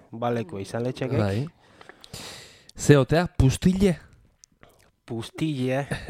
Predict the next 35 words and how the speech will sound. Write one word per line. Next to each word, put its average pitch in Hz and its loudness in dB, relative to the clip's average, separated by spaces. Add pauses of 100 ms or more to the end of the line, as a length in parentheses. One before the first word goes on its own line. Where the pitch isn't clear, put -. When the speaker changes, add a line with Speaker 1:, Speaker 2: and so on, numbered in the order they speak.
(260)
Speaker 2:
<laughs> - -10
Speaker 1:
Nuntziok 135 0
hori, 139 0
pustille. 123 -4
Speaker 2:
Ba, 123 8
hori, 127 6
ba, 131 4
pustillez 160 4
bete 139 4
de 160 6
bai, 143 4 (300)
eh, 117 2 (420)
Speaker 1:
Bai, 151 2 (100)
Speaker 2:
ol-, 139 6
Speaker 1:
pust- - -2
Speaker 2:
holtz 156 6
hori, 143 6
holtz 139 0
hori 143 4
itzea, 117 2
ba. 127 2 (120)
Speaker 1:
Pustille. 165 -2 (680)
Zei, 165 2
zego, 131 0
Speaker 2:
<laughs> 80 -12
Speaker 1:
eh, 131 0
Speaker 2:
Ez 131 4
da, 170 8
ba, 123 8
zikinez 165 4
oso, 156 6
ze- 202 0
Speaker 1:
belarpusketako 160 4
ondarrak 156 0
edo 139 2